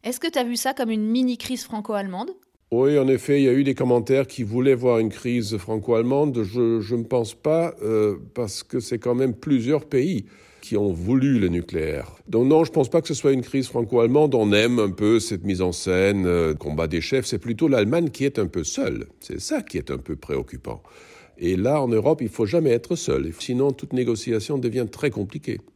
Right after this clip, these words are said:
Speaker 1: Est-ce que c'était aussi peut-être, euh, la première crise de ce gouvernement Scholz ? Parce que les Verts étaient extrêmement remontés, ils ont eu des mots très durs.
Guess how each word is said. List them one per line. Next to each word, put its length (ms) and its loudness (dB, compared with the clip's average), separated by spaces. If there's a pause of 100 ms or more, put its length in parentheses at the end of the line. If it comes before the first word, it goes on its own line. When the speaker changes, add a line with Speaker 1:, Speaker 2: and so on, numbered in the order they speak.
(220)
Speaker 1:
Est-ce 160 -6
que 80 -4
c'était 260 -4
aussi 320 -4
peut-être, 480 -6
euh, 360 0
la 140 -2
première 460 -8
crise 580 -6
de 140 -4
ce 240 -8
gouvernement 680 -4
Scholz ? 480 -4
Parce 180 -10
que 220 -2 (380)
les 180 0
Verts 240 4
étaient 240 -6
extrêmement 500 -4
remontés, 500 -4
ils 140 -4
ont 60 -6
eu 100 -8
des 140 -4
mots 100 -6
très 300 -6
durs. 400 -2